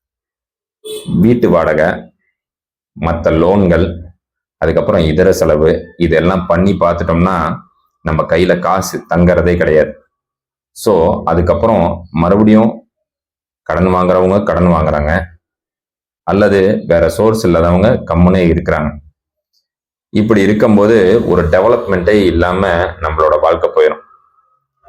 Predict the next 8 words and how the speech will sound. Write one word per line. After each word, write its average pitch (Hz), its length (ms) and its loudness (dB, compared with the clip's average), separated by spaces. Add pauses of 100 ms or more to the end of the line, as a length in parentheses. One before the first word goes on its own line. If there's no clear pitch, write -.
(1120)
எப்பயுமே 135 540 2 (440)
ஒரு 101 220 4
மனுஷனுக்கு 110 600 2 (640)
மரியாதை 120 420 4
இருக்கிற 90 240 2
வரைக்கும் 90 320 0
அவனை 80 200 -2
கொண்டாடுவாங்க, 85 520 0